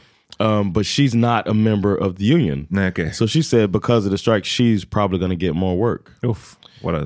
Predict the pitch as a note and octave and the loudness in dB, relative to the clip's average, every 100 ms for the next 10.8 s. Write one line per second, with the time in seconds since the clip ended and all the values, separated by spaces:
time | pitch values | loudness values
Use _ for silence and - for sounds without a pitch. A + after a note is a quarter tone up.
0 | E2 G#2+ F#2+ - E2 D#2+ - - A2+ - | -2 -2 -2 -2 -2 -2 -4 -6 -4 0
1 | A#3 G#3+ - G#2 A#2 D#3+ - C#3 B2+ A2+ | 4 4 2 -2 0 -2 2 2 2 2
2 | A2+ G#2+ D#3+ F#3 G#2+ G2 G#2 - _ _ | 0 4 4 4 2 0 -4 -10 _ _
3 | _ _ G#2+ A2 A#2+ A2+ G2+ G2+ C#3 B2 | _ _ -4 0 2 2 0 0 0 0
4 | - A2+ G#2 A2 G#2+ G2 G2 F#2 F2 - | 0 0 0 -2 -2 -2 -4 -6 -6 -6
5 | D3+ D#3 C#2+ D2 - G2 F#2 A2 A2+ _ | -4 -2 -4 -10 -10 -2 0 -2 -6 _
6 | _ A2+ A2 G2+ - A2+ G#2 G#2+ G2 A2 | _ 0 0 0 0 2 2 -2 -2 -2
7 | - A#2 C#3 D#2+ D2+ D#2 _ _ _ _ | 0 0 0 0 -6 -12 _ _ _ _
8 | - - A#2 - _ - C#3+ C#3 A#2 F3 | -12 0 0 0 _ 0 0 2 0 2
9 | A#2+ G2 - F#2+ A2+ G#2 A#2+ G#2 C3 C#3+ | 0 -2 -8 -4 -2 2 0 2 2 2
10 | G#2 F#2+ F#2+ E2+ F#2 F#2 G2 | 0 -2 -4 -4 -4 -4 -6